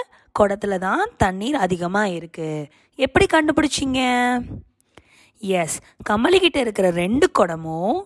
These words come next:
நல்லா பெருசா இருக்கு. அதே இது கண்ணன் கிட்ட இருக்கிற குடம் ஒரு குடம் பெருசு, ஒரு குடம் சிறுசு இல்லையா? அப்போ குடம் சிறுசா இருந்தா குறைவான அளவு தான் இருக்கும். இதைத்தான் நம்ம கொள்ளளவுன்னு சொல்றோம். கொள்ளளவு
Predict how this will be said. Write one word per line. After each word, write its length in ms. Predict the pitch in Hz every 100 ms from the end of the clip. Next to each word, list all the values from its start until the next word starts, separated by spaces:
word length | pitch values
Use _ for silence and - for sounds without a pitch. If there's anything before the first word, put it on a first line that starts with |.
| -
நல்லா 300 | 170 175 220
பெருசா 440 | - 196 196 190
இருக்கு. 320 | 165 160 - 151 - _ - - _
அதே 240 | 175 175 208
இது 200 | 214 214 392 -
கண்ணன் 380 | - 190 196 320
கிட்ட 200 | 359 320 -
இருக்கிற 260 | - 214
குடம் 360 | 196 180 175 359 403 -
ஒரு 220 | 208 196
குடம் 320 | 190 196 233
பெருசு, 420 | - 196 190 - 415 640 _
ஒரு 260 | - 277 269
குடம் 340 | 214 170 180 233
சிறுசு 420 | 226 170 156 156 - _
இல்லையா? 420 | 175 165 160 226 254 175 - _ - - - - _ -
அப்போ 260 | - - 175 226 392 - - _ _
குடம் 340 | - 254 381 392
சிறுசா 420 | - 320 - 330
இருந்தா 300 | 247 202 185 294 -
குறைவான 520 | - 320 294 254 226
அளவு 260 | 185 175 165
தான் 220 | 190 277
இருக்கும். 380 | 202 165 165 - - - _ -
இதைத்தான் 500 | 208 196 180 185 262
நம்ம 160 | 226 -
கொள்ளளவுன்னு 580 | - 240 240 190 175 247
சொல்றோம். 340 | - 165 165 - _ _ _ _ _
கொள்ளளவு 540 | - 247 320 339 330